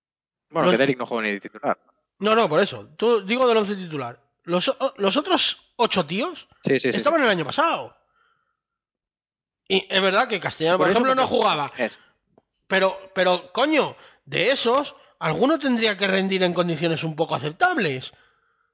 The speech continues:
Speaker 1: Pero por eso me preocupa, Ginés. Por eso te digo que me preocupa mucho el cómputo general de que los del año pasado no rinden. Algunos están por debajo de su rendimiento, pero bueno, más o menos se les van viendo cositas y van dando un poco,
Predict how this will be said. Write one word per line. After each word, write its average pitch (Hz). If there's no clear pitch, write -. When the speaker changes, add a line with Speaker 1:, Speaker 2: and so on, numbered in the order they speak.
Speaker 1:
Pero 147
por 160
eso 202
me 196
preocupa, 139
Ginés. 143
Por 147
eso 165
te 180
digo 160
que 120
me 120
preocupa 151
mucho 160
el 127
cómputo 156
general 151
de 120
que 131
los 127
del 123
año 170
pasado 147
no 147
rinden. 165
Algunos 131
están 160
por 147
debajo 151
de 165
su -
rendimiento, 139
pero 117
bueno, 143
más 165
o -
menos 160
se 123
les 117
van 156
viendo 151
cositas 127
y 113
van 135
dando 151
un 147
poco, 147